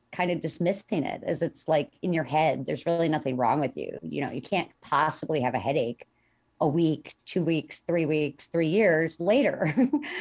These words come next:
You know, there must, you're just messed up. And, and I'm like, "No, you don't understand. I have a headache at the base of my skull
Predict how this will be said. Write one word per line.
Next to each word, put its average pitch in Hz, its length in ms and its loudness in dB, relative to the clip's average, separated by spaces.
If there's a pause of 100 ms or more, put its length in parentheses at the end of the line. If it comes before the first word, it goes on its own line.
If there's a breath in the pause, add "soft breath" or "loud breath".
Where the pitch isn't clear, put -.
(200 loud breath)
You 226 120 4
know, 202 260 6
there 208 200 2
must, 226 340 2 (360)
you're 202 180 0
just 165 180 -6
messed 175 400 0
up. 151 320 4
And, 165 280 0 (120)
and 190 100 0
I'm 208 140 2
like, 214 360 0 (500)
"No, 233 320 4
you 196 160 2
don't 196 300 2
understand. 180 1080 0
I 170 160 4
have 214 160 2
a 180 180 0
headache 180 360 2
at 151 100 -4
the 156 60 -6
base 151 340 -2
of 185 60 -4
my 175 160 0
skull 160 580 2